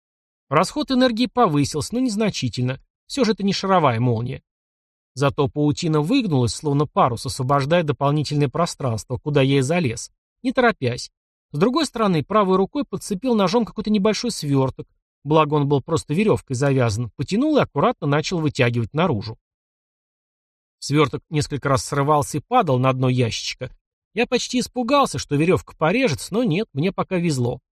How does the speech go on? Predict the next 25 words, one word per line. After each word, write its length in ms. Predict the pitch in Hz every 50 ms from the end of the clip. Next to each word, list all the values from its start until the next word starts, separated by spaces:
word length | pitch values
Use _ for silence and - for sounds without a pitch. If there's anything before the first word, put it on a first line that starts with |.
| _ _ _ _ _ _ _ _ _ _ _ _ -
Для 180 | 131 131 143
сокровищ 560 | 131 - 151 143 - - 156 170 160 143 127 -
свёрток 460 | - - 151 160 151 - - - -
маловат 440 | 147 156 170 180 180 196 185 - -
и 40 |
легковат. 540 | 170 165 139 - - 185 196 170 127 127 - _ _ _ _ _ _ _ _ _
Если 200 | - 202 - 226
там 240 | 190 - 220 214 196
золото, 500 | 175 180 240 285 285 262 202 143 123 123
то 40 | - _ -
только 220 | 247 - - 214
в 60 | -
каком-нибудь 460 | - 190 - - 214 214 202 196 175 -
мифическом 580 | - 180 170 - - 226 185 - - - 180 151
подпространственном 800 | - 147 - - 175 202 - - - 202 190 - - - 165
кармане. 600 | 135 - 190 202 208 190 147 123 113 117 127 - _ _ _ _ - -
Похоже, 280 | 165 - - 175 151 160
мы 100 | 170 180
действительно 440 | 226 247 - - - - 127 127
влипли. 420 | 120 135 135 101 - - - 67 - _ _ _ _ _
Но 200 | - 127 151 214
сначала 440 | 226 - - 240 - - 254 254 247
дело. 320 | 208 165 131 131 143 156 - _ _ _ _ _ _ _ _ _ _ _ _ _ _ _ _ _ _ -
Я 200 | 127 135 151 170
вздохнул. 600 | 160 165 180 254 247 - - 151 135 143 160